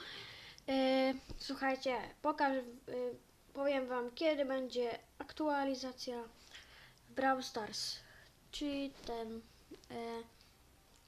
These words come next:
yy, event, kiedy będzie Brawl Pass.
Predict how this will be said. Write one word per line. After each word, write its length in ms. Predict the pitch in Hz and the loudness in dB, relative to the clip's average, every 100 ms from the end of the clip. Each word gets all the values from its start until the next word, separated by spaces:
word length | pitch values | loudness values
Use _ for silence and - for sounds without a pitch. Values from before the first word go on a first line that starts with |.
| - - - - 339 - - | -20 -20 -20 -16 -16 -14 -8
yy, 60 | 262 | -4
event, 220 | 262 262 - | -4 -6 -6
kiedy 240 | 294 277 | -4 -4
będzie 220 | 254 240 | -2 -2
Brawl 280 | 233 240 262 - | -4 -6 -6 -6
Pass. 380 | 220 202 - | -8 -6 -8